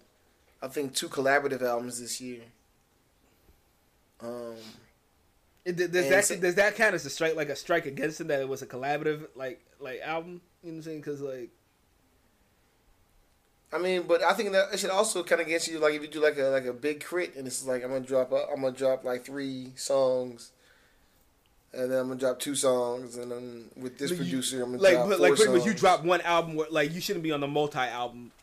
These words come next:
Speaker 2: list, 'cause you drop one
Speaker 1: Exactly.
Speaker 2: album's worth of material. You know what I'm saying? Like,
Speaker 1: So, like, that's like Black Thought, like, you know what I'm saying?
Speaker 2: Right, yeah. So one, one album worth of material from Black Thought takes him out of the running.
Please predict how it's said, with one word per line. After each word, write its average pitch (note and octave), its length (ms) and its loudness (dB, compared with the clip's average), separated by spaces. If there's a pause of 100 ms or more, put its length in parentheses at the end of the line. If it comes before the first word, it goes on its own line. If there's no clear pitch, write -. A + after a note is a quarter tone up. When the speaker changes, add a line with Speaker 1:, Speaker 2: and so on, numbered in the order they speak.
(120)
Speaker 2:
list, C3 300 -4
'cause B2+ 160 -8
you D3+ 120 -2
drop D3 120 2
one D3+ 100 8
Speaker 1:
Exactly. C#3 240 4
Speaker 2:
album's B2 240 -6
worth B2+ 160 -6
of B2 60 -10
material. A#2 400 -8 (100)
You A#2+ 100 -14
know A#2 60 -14
what A#2 40 -14
I'm A2+ 40 -20 (100)
saying? A#2 120 -12
Like, A2 100 -10
Speaker 1:
So, D3+ 180 6
like, C#3 380 4
that's E3+ 220 2
like D#3 160 4
Black D3 200 8
Thought, E3 360 2
like, C3 160 -4
you C3+ 60 -4
know C#3 60 -2
what - 40 -2
I'm D3 60 -6
saying? D3 240 -4 (160)
Speaker 2:
Right, C#3 300 -2 (120)
yeah. B2+ 260 -8 (1900)
So C#3 140 -10
one, C#3+ 220 -6 (160)
one D#3 200 -4
album D#3 220 -6
worth D3+ 160 -4
of C#3+ 60 -14
material C#3 420 -6
from C3+ 140 -14
Black B2+ 300 -12
Thought B2 240 -8 (560)
takes C#3 240 -2
him C3 120 -8
out B2 100 -6
of A#2+ 60 -8
the A#2+ 60 -10
running. B2 320 -12